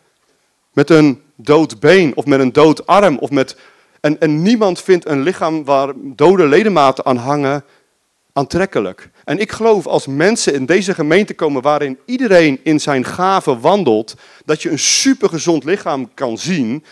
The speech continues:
waar Jezus het hoofd van is en waar mensen zullen erkennen dat Jezus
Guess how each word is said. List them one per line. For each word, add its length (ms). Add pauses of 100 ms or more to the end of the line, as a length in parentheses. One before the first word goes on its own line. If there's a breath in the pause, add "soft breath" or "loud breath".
(120)
waar 160
Jezus 360
het 120
hoofd 320
van 160
is 140
en 80
waar 180
mensen 300
zullen 280
erkennen 580 (320 soft breath)
dat 160
Jezus 720